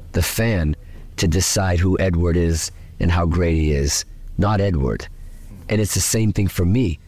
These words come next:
When somebody like a Brian May did not too long ago with the Get the Funk Out solo and he talks about, I look at that, like, in, in the most confused sense, like a dog that's just tilting and going, "Did he just say that?"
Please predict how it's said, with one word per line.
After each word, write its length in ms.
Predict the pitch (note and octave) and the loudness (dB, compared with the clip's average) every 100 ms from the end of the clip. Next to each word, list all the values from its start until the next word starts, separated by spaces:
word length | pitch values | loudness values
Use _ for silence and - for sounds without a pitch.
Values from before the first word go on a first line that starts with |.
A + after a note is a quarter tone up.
| - - - - - | -20 -20 -20 -20 -6
When 160 | G#2 G#2 | -2 0
somebody 340 | C#3+ D3+ D3+ | 2 2 2
like 180 | A#2+ A2 | 0 0
a 60 | |
Brian 380 | F2 G#2 G2+ G2 | 0 2 2 2
May 340 | G2 G2 F2 E2+ - - - - - F2 | 2 2 0 -2 -8 -20 -18 -12 0 2
did 200 | F#2 F2+ | 4 2
not 220 | E2 F2 | 2 2
too 140 | - F2 | 0 0
long 260 | E2+ E2 | 2 2
ago 140 | E2 D#2+ | 2 2
with 120 | D#2 | 0
the 80 | C#2+ | 0
Get 160 | D#2+ | 0
the 60 | - | -2
Funk 220 | - D#2+ | -2 0
Out 100 | D#2 | 0
solo 260 | D2 - D2+ | 0 0 2
and 80 | D2 | 0
he 60 | |
talks 320 | C#2+ E2+ F2 - | 0 0 0 0
about, 240 | C#2 C#2 | 0 -2
I 80 | - | 0
look 220 | B2 F3 | 0 0
at 120 | D3 - | -2 0
that, 200 | F#2 - | 0 2
like, 280 | D#2+ D2 - - - - | 0 -2 -8 -12 -6 0
in, 140 | G2+ - | 0 2
in 140 | G2+ | 2
the 80 | G2 | 2
most 300 | G2 G2+ - | 2 0 0
confused 840 | F#2 E2 - F2+ G2+ G#2 - - - - - - - - - - - - | 0 0 -2 0 2 2 -2 -6 -12 -18 -18 -16 -18 -18 -20 -20 -20 -8
sense, 460 | - - A#2 G2+ | -4 0 0 0
like 120 | G2 F#2+ | 0 2
a 40 | |
dog 400 | E2 G#2 G#2+ F#2+ | 2 2 2 2
that's 160 | F#2+ - | 0 0
just 180 | F2+ | -2
tilting 380 | - G#2 F#2+ F#2 | 0 0 0 2
and 80 | F2 | 2
going, 180 | E2+ E2 | 2 2
"Did 140 | E2 | 2
he 120 | F2+ | 2
just 260 | C#3+ G#3+ F3 | 2 0 0
say 180 | - F#2+ | 0 0
that?" 240 | C#3 F#3+ | 2 0